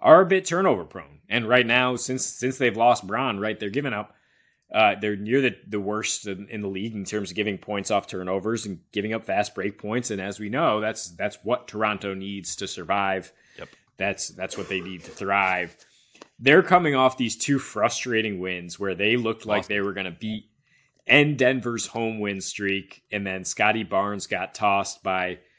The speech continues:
Speaker 1: Scott Foster, uh, himself, and then, uh, I mean, according to one man's opinion, that being Fred VanVleet, uh, Ben Taylor and the ref crew was, were screwing them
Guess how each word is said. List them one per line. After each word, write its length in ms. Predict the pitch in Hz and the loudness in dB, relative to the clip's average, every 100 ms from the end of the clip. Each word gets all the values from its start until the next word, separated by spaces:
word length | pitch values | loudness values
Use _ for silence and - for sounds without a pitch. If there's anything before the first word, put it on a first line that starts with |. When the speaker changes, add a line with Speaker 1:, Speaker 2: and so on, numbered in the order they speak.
| _ _ _ - | _ _ _ -12
Speaker 1:
Scott 500 | - 107 101 104 - _ | -4 2 2 2 -2 _
Foster, 960 | - 98 98 101 101 - 107 104 107 - | -10 2 4 4 2 -4 -2 0 -2 -2
uh, 320 | 107 92 92 | 0 0 -2
himself, 760 | 92 104 - - 131 131 120 - | -4 -8 -8 2 6 6 4 -6
and 160 | 110 107 | -6 -4
then, 360 | 101 98 95 - | -4 -6 -8 -8
uh, 120 | 104 107 - | -6 -6 -6
I 40 | 95 | -8
mean, 200 | 95 95 | -8 -10
according 380 | 92 123 117 | -2 2 2
to 80 | 98 | 0
one 180 | 104 143 | 0 0
man's 260 | 123 107 98 | 0 -2 -6
opinion, 420 | 107 107 101 104 | -6 -4 -4 -4
that 180 | 95 95 | -6 -6
being 160 | 95 | -10
Fred 280 | - 110 101 | -4 -2 -2
VanVleet, 580 | 104 95 87 110 110 98 - - _ _ _ - | -2 -4 -6 -4 -2 -4 -8 -20 _ _ _ -2
uh, 240 | 90 87 78 | 0 0 -2
Ben 220 | 107 104 | -2 -2
Taylor 420 | - 104 104 95 | -2 -2 0 -2
and 140 | 92 87 | -6 -6
the 60 | 95 | -2
ref 260 | 101 - | -2 -4
crew 460 | - 104 98 95 90 _ _ _ _ - | -14 -6 -2 -4 -6 _ _ _ _ -6
was, 340 | 95 90 - 120 | -4 -4 -10 -10
were 120 | 104 | -6
screwing 440 | - - 113 110 | -6 -2 -2 -2
them 280 | 101 95 95 | -2 -4 -6